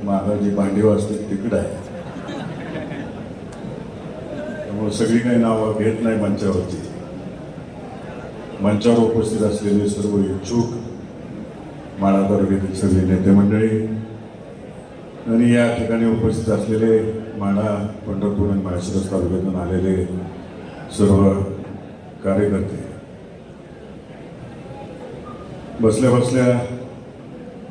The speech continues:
आठवत होतो जुन्या गोष्टी की मोहिते पाटील परिवाराचे आणि माढ्याचे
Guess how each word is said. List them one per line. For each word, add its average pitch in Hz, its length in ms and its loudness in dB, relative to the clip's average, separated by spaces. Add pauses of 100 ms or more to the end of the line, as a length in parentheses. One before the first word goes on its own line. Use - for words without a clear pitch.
(960)
आठवत 123 260 6
होतो 98 260 0
जुन्या 101 360 2 (340)
गोष्टी 90 280 -2 (3500)
की 113 60 -4
मोहिते 110 340 4
पाटील 127 300 4
परिवाराचे 123 540 4
आणि 127 100 2
माढ्याचे 123 680 2